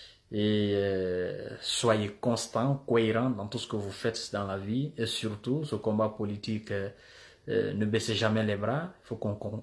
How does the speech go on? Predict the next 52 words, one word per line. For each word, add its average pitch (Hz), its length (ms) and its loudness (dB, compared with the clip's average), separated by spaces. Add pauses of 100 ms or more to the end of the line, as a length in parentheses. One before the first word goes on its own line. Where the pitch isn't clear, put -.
il 104 60 -4
faut 123 160 2
qu'on 104 180 2
continue 110 540 -2 (100)
parce - 180 -6
que, - 120 -6
euh, 107 300 0 (520)
c'est 107 220 0
notre 120 240 4
vie 117 260 4
qui 113 220 2
en 104 100 0
dépend. 117 320 -2 (840)
D'accord ? 117 460 0
C'est 107 120 -6
notre 107 240 -4
vie 104 220 -4
qui 107 160 -6
en 95 60 -4
dépend. 120 480 -4
C'est - 120 -12
ce - 80 -8
que 117 100 0
j'ai 104 140 0
dit 110 140 0
la 101 120 6
fois 107 140 2
dernière 104 460 0
que, 101 240 -2 (600)
euh, 92 160 0
la 110 140 6
vie 120 180 6
d'une 113 220 4
nation 110 360 2
est 104 40 4
régie 107 280 2
par 107 160 -2
la 104 100 -2
politique. 104 500 -4
C'est 113 180 0
pas 127 140 8
parce 117 220 2
qu'on 117 180 2
est 117 100 2
en 107 140 2
Europe 110 300 4
ici, 110 320 0
qu'on 101 160 -2
travaille, 110 440 4
on 101 120 0
gagne 107 240 4
mille, 107 220 2